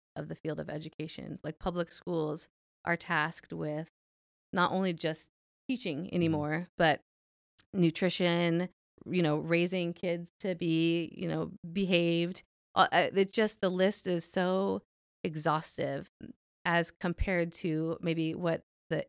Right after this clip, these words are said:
Speaker 1: education, the purpose of education was thirty years ago, that, um, you know, our teachers are working so hard, our staff are working so hard. The amount of plates that they're required to spin every day has become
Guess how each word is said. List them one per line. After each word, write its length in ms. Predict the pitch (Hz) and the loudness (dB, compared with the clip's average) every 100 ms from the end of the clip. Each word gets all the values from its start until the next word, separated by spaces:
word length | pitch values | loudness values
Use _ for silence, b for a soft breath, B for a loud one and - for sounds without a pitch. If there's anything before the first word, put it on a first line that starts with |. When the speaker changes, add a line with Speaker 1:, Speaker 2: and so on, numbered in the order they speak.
| - | -4
Speaker 1:
education, 640 | 165 156 - 170 - 165 | -4 -4 -6 -6 -4 -4
the 80 | 160 | -4
purpose 520 | - 170 - - - - - | -4 -6 -6 -8 -12 -8 -6
of 100 | 160 | -4
education 440 | 165 175 170 - | -4 -6 -8 -4
was 120 | 165 - | -6 -4
thirty 260 | 160 151 | -6 -4
years 340 | 143 160 208 180 | -6 -4 -4 -4
ago, 420 | 165 151 147 175 _ _ _ _ - | -4 -2 -2 -4 _ _ _ _ 0
that, 260 | 160 - _ _ - | 2 2 _ _ -8
um, 440 | 170 165 - 185 - _ | -6 -4 -6 -10 -16 _
you 100 | 180 | -2
know, 160 | 160 - - _ _ | -2 -4 -12 _ _
our 100 | 165 | -4
teachers 400 | 165 - 208 180 | -4 -6 -6 -4
are 100 | 165 | -4
working 340 | 156 160 - 160 | -6 -6 -6 -8
so 240 | - 165 | -4 -2
hard, 160 | 160 151 | 0 -2
our 60 | |
staff 340 | 147 - 180 185 | -2 2 2 2
are 100 | 151 | -2
working 340 | 156 - 156 | -4 -6 -8
so 240 | 156 160 156 | -6 -6 -6
hard. 280 | 175 165 151 - _ _ _ | -4 -4 -4 -10 _ _ _
The 160 | 151 170 | -2 2
amount 340 | 156 170 190 | 4 4 2
of 160 | - - | -2 -2
plates 240 | 180 - | -2 -2
that 160 | - 160 | -6 -4
they're 120 | 165 | -2
required 380 | 165 170 185 170 | -2 -4 -2 -2
to 60 | 160 | -4
spin 440 | - 180 170 156 - | -4 -2 0 -2 -2
every 300 | 165 170 165 | -4 -4 -4
day 320 | 170 165 170 170 | -2 0 -2 -4
has 160 | 175 165 | -10 -10
become 540 | 165 - - 165 165 | -12 -12 -12 -8 -6